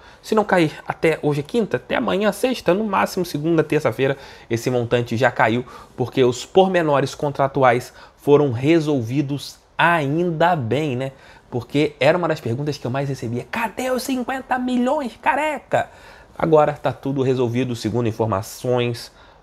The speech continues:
do meu amigo Serginho Santana, lá no Lance. Colocou agora, no começo da madrugada, o contrato mútuo foi assinado. Ainda bem, hein? Ainda bem. E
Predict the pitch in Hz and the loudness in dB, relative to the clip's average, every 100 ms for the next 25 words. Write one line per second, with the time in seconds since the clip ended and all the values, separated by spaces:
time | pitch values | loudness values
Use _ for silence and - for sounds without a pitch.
0 | - 110 117 107 110 120 120 113 - - | -4 2 4 4 2 -2 -2 -6 -4 0
1 | 160 117 143 170 151 131 110 135 139 135 | 0 2 2 2 0 -2 0 0 0 -4
2 | - - - 117 135 143 110 117 117 - | -12 -12 0 2 2 2 2 2 -4 -14
3 | - - - 87 - 117 101 123 107 110 | -20 -18 -8 -6 0 2 6 4 4 0
4 | 110 104 127 143 127 120 110 107 110 107 | -4 0 0 0 -2 -2 -2 0 0 -2
5 | - - - 107 123 107 117 113 113 147 | -10 -20 -12 -6 -2 0 0 0 0 0
6 | 127 156 165 - 98 - _ - - 147 | 2 2 2 -6 -10 -12 _ -4 2 2
7 | 139 - _ 147 151 - - - 165 131 | 0 -10 _ 2 2 -2 -12 -4 -2 0
8 | 120 127 110 92 - _ - 101 95 92 | 0 -2 -4 -8 -14 _ 0 2 2 -2
9 | 104 139 196 165 104 135 175 113 147 143 | -4 0 0 0 4 4 4 0 -4 -4
10 | - - - 117 139 175 180 127 101 - | -10 -14 -2 0 4 6 6 4 -2 -8
11 | - - - 233 294 | -20 -20 -6 -4 -4